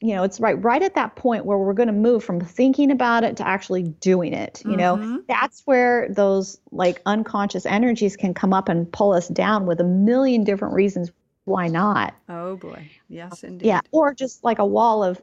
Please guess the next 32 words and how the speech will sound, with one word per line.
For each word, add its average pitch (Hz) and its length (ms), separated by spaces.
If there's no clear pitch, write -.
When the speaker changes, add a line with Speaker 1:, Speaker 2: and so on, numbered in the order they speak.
Speaker 1:
of 180 260
anxiety 202 600
or 175 160
fear 202 340
or 180 40
just 208 240
resistance 170 760
that - 300
it's 233 160
like 214 160
we 220 100
wait 214 300
too 220 240
long 180 420
and 196 100
the, 180 160
the 185 100
opportunity 175 640
passes, - 800
being 190 180
Speaker 2:
Mm-hmm. 220 180
Speaker 1:
frozen - 500
in 185 180
that - 180
state. - 480
And, 208 380
um, 190 280
you 240 100
know, 214 80
I - 40
was 226 100
just, 233 240